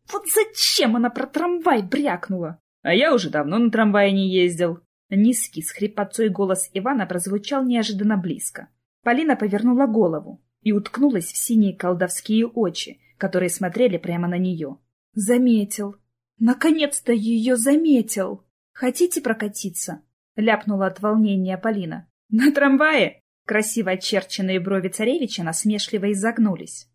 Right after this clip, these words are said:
«Конечно, лучше, чтобы на вашей машине. И чтобы вы отвезли меня домой и поцеловали на прощание. Можно даже два раза», подумала Полина, глядя в васильковые глаза своего начальника.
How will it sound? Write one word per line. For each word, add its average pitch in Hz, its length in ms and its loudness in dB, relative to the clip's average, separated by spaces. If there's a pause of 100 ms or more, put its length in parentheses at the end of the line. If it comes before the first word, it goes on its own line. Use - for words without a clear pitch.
(260)
«Конечно, 285 520 -2
лучше, 202 280 -4
чтобы 196 280 -6
на 208 120 0
вашей 190 280 -2
машине. 196 600 -4 (200)
И 311 80 -6
чтобы 320 300 -2
вы 277 120 2
отвезли 254 380 -2
меня 208 220 0
домой 214 400 0
и 220 100 -8
поцеловали 302 840 -6
на 285 160 -2
прощание. 262 680 -4 (160)
Можно 240 440 2
даже 170 340 -6
два 208 460 0
раза», 302 520 -2 (280)
подумала 185 500 0
Полина, 196 520 -2 (200)
глядя 285 340 0
в 226 40 0
васильковые 202 640 0
глаза 180 340 0
своего 175 340 -2
начальника. 196 800 -4